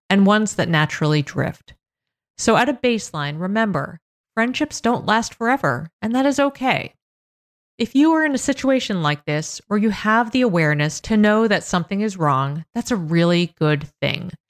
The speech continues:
You need that awareness to then move to action. There are a few pieces of self-reflection I recommend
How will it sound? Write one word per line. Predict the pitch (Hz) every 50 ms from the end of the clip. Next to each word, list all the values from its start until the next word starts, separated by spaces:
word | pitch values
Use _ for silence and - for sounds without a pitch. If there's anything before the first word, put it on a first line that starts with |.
| _ _ _ _ _ _ _
You | - 190 185
need | 185 190 202 214 196
that | 208 185 185 175 -
awareness | 175 170 151 156 151 147 147 147 147 143 143 - -
to | - - 160
then | 143 151 143 147 147 147
move | 147 147 143 139 -
to | - - - -
action. | 151 131 - - - - - - - - _ _ _ _ _ _ _ _ _ _ _ _ _ _ _ _ _ _ _ _ _ _ _ _ _ _ _ _ -
There | 262 269 269 262
are | 254
a |
few | 247 - _ - 285 302 320 330 339 330 311 - -
pieces | - 254 247 233 - - 240 226 196 -
of | - 160
self-reflection | - - 180 170 160 - - 160 - - 147 147 - - 170 156 151
I | - 170 165
recommend | 156 151 160 165 - 175 160 160 156 147 151 151 - -